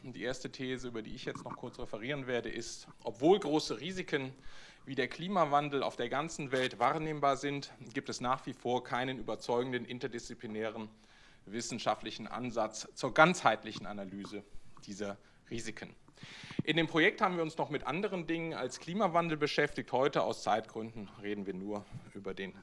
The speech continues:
Klimawandel. Wenn wir uns grenzüberschreitend und disziplinenübergreifend mit Risiko beschäftigen, äh, müssen wir uns mit dem, mit der strukturellen Ambivalenz von Risiko beschäftigen.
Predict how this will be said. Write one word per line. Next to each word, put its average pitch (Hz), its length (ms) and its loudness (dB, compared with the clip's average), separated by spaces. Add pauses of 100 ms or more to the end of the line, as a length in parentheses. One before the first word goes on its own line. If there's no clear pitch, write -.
(140)
Klimawandel. 92 640 -10 (920)
Wenn 180 300 8
wir 175 260 8
uns 165 460 0
grenzüberschreitend 160 920 8
und 131 80 -4
disziplinenübergreifend 156 1200 6
mit - 480 0
Risiko 190 400 6
beschäftigen, 175 800 6 (320)
äh, 143 220 8
müssen 151 340 0
wir 147 80 4
uns 135 280 -4
mit 143 160 -2
dem, 135 100 0 (200)
mit 101 120 -8
der 127 80 2
strukturellen 135 560 4
Ambivalenz 127 640 2
von 127 160 -2
Risiko 117 540 -4
beschäftigen. - 640 -8